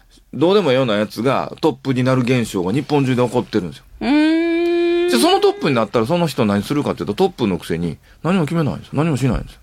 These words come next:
Speaker 2: まさに、まさにですね。
Speaker 1: うん、何も考えない。で、それで、
Speaker 2: <laughs>
Speaker 1: 「え、僕どうしたらいいの？
Speaker 2: うん。
Speaker 1: え、どうしたらいいの？」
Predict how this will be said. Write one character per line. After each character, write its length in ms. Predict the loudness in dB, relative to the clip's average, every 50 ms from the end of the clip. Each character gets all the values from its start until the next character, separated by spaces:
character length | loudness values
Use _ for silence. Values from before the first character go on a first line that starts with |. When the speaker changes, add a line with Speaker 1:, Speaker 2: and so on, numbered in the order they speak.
| -20 _ _ _ _ -4
Speaker 2:
ま 100 | -2 0
さ 140 | 2 2
に、 180 | 2 2 0 2
ま 140 | 2 2 2
さ 140 | 2 2 2
に 120 | 2 2
で 120 | 2 2 2
す 60 | 2
ね。 300 | 2 2 4 4 4 4
Speaker 1:
う 60 | 4 4
ん、 60 | 4
何 80 | 4
も 0 |
考 60 | 4 2
え 100 | 2 2
な 80 | 2 2
い。 40 |
で、 100 | 2 2
そ 80 | 2 2
れ 140 | 2 0 0
で、 120 | -2 -4 -6
Speaker 2:
<laughs> 80 | -4 -2
Speaker 1:
「え、 140 | -2 -2 -2 0
僕 180 | 0 2 2 2
ど 80 | 2 2
う 40 | 0
し 40 | 0
た 80 | 0
ら 60 | 0
い 60 | 0 0
い 20 |
の？ 100 | 0 -2
Speaker 2:
う 20 |
ん。 460 | -2 -2 -2 -2 -4 -4 -6 -8 -6 -4
Speaker 1:
え、 40 | 0
ど 80 | 0 0
う 20 |
し 60 | 0
た 80 | 0 -2
ら 100 | -2 -2
い 40 | -4
い 40 | -6
の？」 200 | -8 -10 -12